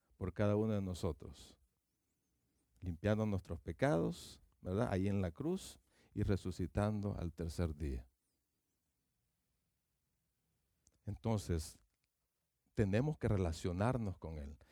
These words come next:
Y cuando nos relacionamos, aprendemos. Tenemos que aprender de Él,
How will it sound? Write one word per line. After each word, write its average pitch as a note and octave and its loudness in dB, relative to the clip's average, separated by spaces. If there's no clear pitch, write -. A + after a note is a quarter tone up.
Y G2+ 2
cuando F#2 0
nos F#2 0
relacionamos, F#2 2
aprendemos. E2+ 0
Tenemos G#2 4
que B2+ 6
aprender G#2+ 8
de A#2 8
Él, D#3+ 4